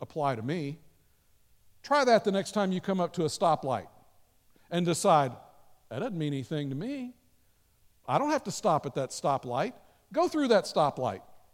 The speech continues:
And what happens is you get nominated at the top of the list for a Darwin Award. That's what happens. You know, you die. You, you, you, we can't just go through life just assuming that certain th-, it's all relative. No,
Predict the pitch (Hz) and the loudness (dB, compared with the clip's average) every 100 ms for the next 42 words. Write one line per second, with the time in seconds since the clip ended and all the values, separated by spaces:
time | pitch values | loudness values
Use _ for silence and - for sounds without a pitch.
0 | - _ _ _ _ - - 185 214 220 | -20 _ _ _ _ -20 -4 0 2 2
1 | 302 339 220 175 190 180 165 294 339 220 | 2 0 0 2 0 -2 -2 0 0 0
2 | 196 220 214 214 233 180 180 170 175 220 | 0 2 0 0 -2 -2 -2 -2 0 2
3 | 254 247 240 285 214 - - 202 233 269 | 2 0 0 2 0 -2 -2 2 4 2
4 | 330 214 156 151 110 98 269 262 254 320 | 2 2 0 0 0 -2 0 2 4 2
5 | 330 151 113 - 170 190 226 262 294 277 | 0 -4 -8 -10 -4 -2 0 0 4 4
6 | 370 403 147 - - - _ _ _ _ | 4 4 2 -4 -18 -20 _ _ _ _
7 | 202 233 233 220 220 226 170 - 247 190 | -12 -8 -8 -8 -16 -14 -14 -14 -18 -18
8 | - 202 359 330 349 226 247 - 226 208 | -4 0 0 0 -2 -2 -4 2 2 2
9 | 220 185 185 220 247 226 - - _ - | 0 0 2 0 0 -4 -4 -10 _ -6
10 | 180 - 208 196 214 185 151 196 196 180 | -4 -2 -2 0 0 -2 -2 -2 -2 -4
11 | 190 185 190 147 139 131 139 147 294 311 | -6 -4 -2 0 0 -2 -2 -4 -10 -12
12 | _ _ _ 269 381 139 | _ _ _ -6 -4 -4